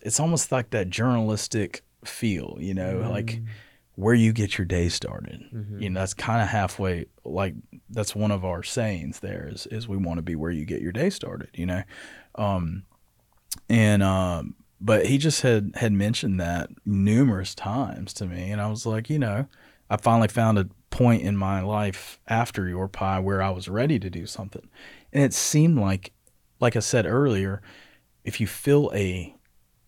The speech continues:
Speaker 1: blatant need in a business market, you cut half of the risk out
Speaker 2: Mm.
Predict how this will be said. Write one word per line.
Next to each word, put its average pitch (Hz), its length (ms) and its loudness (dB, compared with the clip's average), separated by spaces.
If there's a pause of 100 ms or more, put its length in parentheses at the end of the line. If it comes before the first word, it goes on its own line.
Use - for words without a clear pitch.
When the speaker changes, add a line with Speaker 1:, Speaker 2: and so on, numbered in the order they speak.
(440)
Speaker 1:
blatant 110 840 2
need 101 680 2 (560)
in 113 180 2
a 90 300 -2 (1200)
business 110 420 4
market, 104 560 0 (800)
you 101 140 -4
cut - 280 2
half 110 380 2
of 98 140 0
the 82 100 -2
risk 101 340 2
out - 280 -8 (260)
Speaker 2:
Mm. 95 360 -8